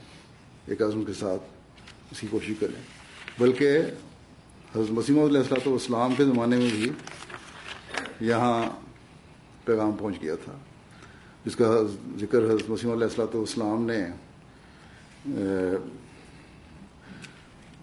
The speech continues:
اپنی کتاب براہین احمدیہ میں فرمایا ہے۔ چنانچہ آپ فرماتے ہیں کہ ایسا ہی اور کئی انگریز ان ملکوں میں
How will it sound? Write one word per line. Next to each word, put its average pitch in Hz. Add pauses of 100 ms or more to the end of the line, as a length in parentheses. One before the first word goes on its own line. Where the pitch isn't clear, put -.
(360)
اپنی 104
کتاب 101
براہین 107
احمدیہ 110
میں 127
فرمایا 92
ہے۔ - (1300)
چنانچہ 110
آپ 110
فرماتے 110
ہیں 113 (1200)
کہ 123
ایسا 123
ہی 131
اور 117 (100)
کئی 127
انگریز 110
ان 113
ملکوں 113
میں 101